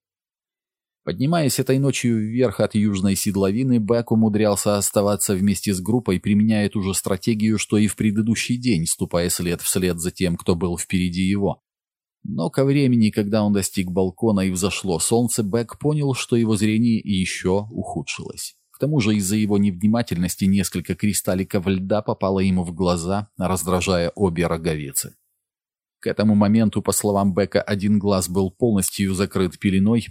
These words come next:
я едва мог видеть вторым и потерял всякое восприятие глубины. Я чувствовал, что не смогу идти дальше вверх, не подвергая опасности себя и других,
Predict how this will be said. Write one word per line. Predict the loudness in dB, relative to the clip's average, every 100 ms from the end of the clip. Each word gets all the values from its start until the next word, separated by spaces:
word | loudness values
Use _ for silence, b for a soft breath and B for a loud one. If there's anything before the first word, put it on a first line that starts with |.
| -4
я | 0 0
едва | 0 0 2 2
мог | 2 0 -2
видеть | -4 -4 -8
вторым | -6 -2 0 2 2
и | 2
потерял | -2 -2 0 0
всякое | 0 -2 0 2 2
восприятие | 0 -2 0 0 2 0
глубины. | 0 -2 0 0 0 -6 -16 -2
Я | 0 2
чувствовал, | 0 -4 -4 -2 -2
что | -2 0
не | 0
смогу | 2 0 2 0
идти | 0 -4
дальше | -2 -2 -2 -4
вверх, | -2 -2 -2 0 0
не | 2
подвергая | 0 -2 -4 -2 -2 0 0
опасности | -2 -2 -4 -6 -8
себя | -6 -2 0
и | 0
других, | -2 -2 -2 -4